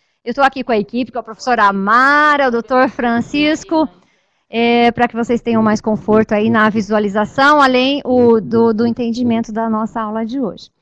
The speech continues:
Então, é, Constituição Federal, mil novecentos e oitenta e oito, um marco nacional pra que nós possamos entender tudo a respeito do campo dos direitos,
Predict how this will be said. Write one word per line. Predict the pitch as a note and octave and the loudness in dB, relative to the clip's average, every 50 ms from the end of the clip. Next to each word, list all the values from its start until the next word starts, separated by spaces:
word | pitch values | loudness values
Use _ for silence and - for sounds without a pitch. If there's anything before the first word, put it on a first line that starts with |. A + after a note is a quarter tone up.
| _ _ _ _ _ _ _ _ _ _ _ - | _ _ _ _ _ _ _ _ _ _ _ -16
Então, | B3+ B3+ - - D4+ D4+ D#4 F4 F#4 F4 _ _ _ - | -16 -16 -12 -6 -4 -2 -2 -2 -4 -6 _ _ _ -6
é, | A#3 A#3+ A#3+ A#3+ A#3+ A#3+ A#3+ A#3 A#3 A#3 A3+ A3+ A3+ A#3 - - _ _ _ _ _ _ _ _ _ _ _ | -4 -2 -2 0 0 0 0 0 2 2 2 2 0 -2 -4 -8 _ _ _ _ _ _ _ _ _ _ _
Constituição | - D4 D4+ E4 - - - D#4 C#4+ - D#4+ E4 | -10 -6 -6 -6 -6 -8 -16 -16 -12 -8 -8 -8
Federal, | D#4+ D4 A3+ G#3+ F#3+ F#3 E3+ E3+ F3 | -6 -6 -6 -4 -4 -4 -4 -4 -4
mil | G3+ A3 | -4 -4
novecentos | A#3 A3+ - A#3+ A#3 A3 | -4 -6 -8 -8 -8 -6
e | A#3+ | -8
oitenta | A#3 - A#3 A3+ A3+ A3 A#3 | -8 -8 -8 -10 -8 -8 -8
e | |
oito, | G3+ F3+ F3 G3 - D4+ | -8 -8 -8 -10 -10 -8
um | D4+ | -6
marco | C4+ A#3 A3+ A3+ A3+ A#3 A3+ - - G#3+ | -2 0 2 2 2 0 -2 -4 -8 -8
nacional | G3 F#3+ F#3+ F#3 - - G3 F#3+ F#3 F#3 F#3+ G3 A3+ C4+ B3 _ _ _ _ _ _ _ _ _ _ _ | -6 -6 -6 -8 -8 -10 -12 -10 -10 -8 -6 -6 -6 -8 -10 _ _ _ _ _ _ _ _ _ _ _
pra | A#3+ A#3+ A#3+ | -10 -10 -10
que | - - A3+ | -8 -8 -8
nós | A#3 A#3 A#3+ A#3+ - - | -4 -4 -4 -4 -4 -8
possamos | _ - A#3+ G#3+ - - A#3 A#3 A#3 A3+ A#3+ | _ -16 -16 -16 -12 -10 -8 -6 -6 -6 -6
entender | A#3+ A#3 - B3 A#3+ G3+ G3 A3+ A3+ A#3 B3 B3 - - _ _ _ _ | -6 -6 -6 -6 -10 -8 -6 -6 -6 -4 -6 -6 -10 -12 _ _ _ _
tudo | _ D4+ D4 C#4 A#3 B3 - | _ -6 -4 -4 -2 -4 -6
a | - G#3 | -6 -6
respeito | A3 G#3+ G3+ - - A3+ A3 - G#3 | -6 -6 -8 -8 -10 -12 -12 -10 -12
do | G#3 | -16
campo | - _ - D4 D4 C#4+ A#3 | -14 _ -6 -4 -4 -4 -6
dos | A#3+ G#3+ A#3 G#3 - | -8 -8 -10 -10 -10
direitos, | - G#3+ F#3+ G3+ G#3 G#3 G#3+ - - | -12 -16 -14 -10 -8 -8 -10 -10 -14